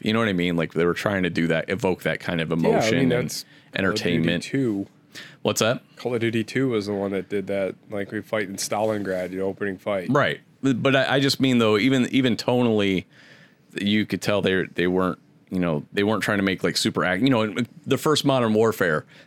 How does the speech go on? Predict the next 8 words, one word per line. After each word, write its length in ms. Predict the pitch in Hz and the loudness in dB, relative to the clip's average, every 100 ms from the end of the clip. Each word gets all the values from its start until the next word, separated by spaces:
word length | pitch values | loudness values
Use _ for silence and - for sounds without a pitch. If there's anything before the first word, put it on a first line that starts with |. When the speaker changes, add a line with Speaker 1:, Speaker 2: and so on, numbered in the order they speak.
| _ | _
Speaker 1:
the 80 | 120 | -2
guy 200 | 120 107 | 0 0
you're 140 | 90 | 0
playing 400 | 82 117 107 95 | 0 0 0 0
as 300 | 87 82 80 - 101 | 0 0 -2 -8 -8
dies 640 | 101 101 95 85 80 78 | -2 0 0 0 0 -2
from, 600 | - 95 87 82 82 - _ _ _ _ _ _ | -2 0 0 0 0 -4 _ _ _ _ _ _
uh, 400 | - 85 80 76 | -4 -2 0 -2